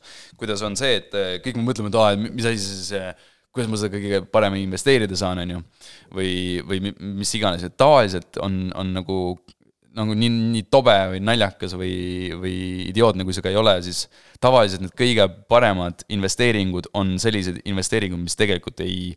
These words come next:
ei nõua praktiliselt üldse raha, vaid nad tõua-, nad nõuavad natuke nutikust, na-, natukene sellist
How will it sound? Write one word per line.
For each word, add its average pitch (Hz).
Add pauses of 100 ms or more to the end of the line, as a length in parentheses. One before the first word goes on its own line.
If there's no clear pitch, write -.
(320)
ei 104
nõua 120
praktiliselt 113
üldse 107
raha, 95 (300)
vaid 90
nad 92
tõua-, 107
nad 98
nõuavad 104
natuke 107
nutikust, 98
na-, 92
natukene 104
sellist 95